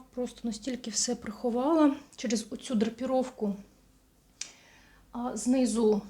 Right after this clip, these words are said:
від грудей до початку стегна іде ось така драпіровочка, яка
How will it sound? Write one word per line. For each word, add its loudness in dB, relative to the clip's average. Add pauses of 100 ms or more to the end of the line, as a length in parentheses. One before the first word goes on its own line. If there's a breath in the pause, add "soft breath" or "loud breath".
(440 loud breath)
від -4
грудей 0
до 2 (760)
початку -4 (420 loud breath)
стегна 0
іде 0
ось 0
така -6
драпіровочка, -2
яка 0